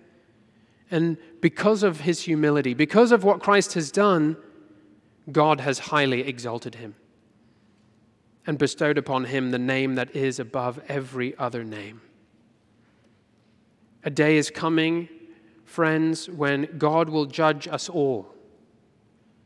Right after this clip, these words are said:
But for those who have been humbled, who, like Nebuchadnezzar, acknowledge his rule over them, who've turned in faith to the humble King,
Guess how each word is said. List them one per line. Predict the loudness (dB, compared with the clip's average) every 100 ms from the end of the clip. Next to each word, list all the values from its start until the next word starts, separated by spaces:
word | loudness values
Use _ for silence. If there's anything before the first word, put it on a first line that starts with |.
| _ _ -2
But | -2 2
for | 4
those | 6 4 4
who | 2
have | 2 0 0
been | 0 0
humbled, | 0 0 0 -4 -8 -20 -20 _ _ _ _ _ _
who, | 0
like | 4 4 4
Nebuchadnezzar, | 2 2 2 2 4 4 4
acknowledge | 2 2 2 2 2 -2
his | -4 -4
rule | 0 4 4 4
over | 2 2 0
them, | 0 0 -4 -12 -4 2
who've | 2 2
turned | 4 6 6 4
in | 4 4
faith | 2 2 4 4 0
to | -2
the | -2 2
humble | 2 2 2 0
King, | -2 -10 -12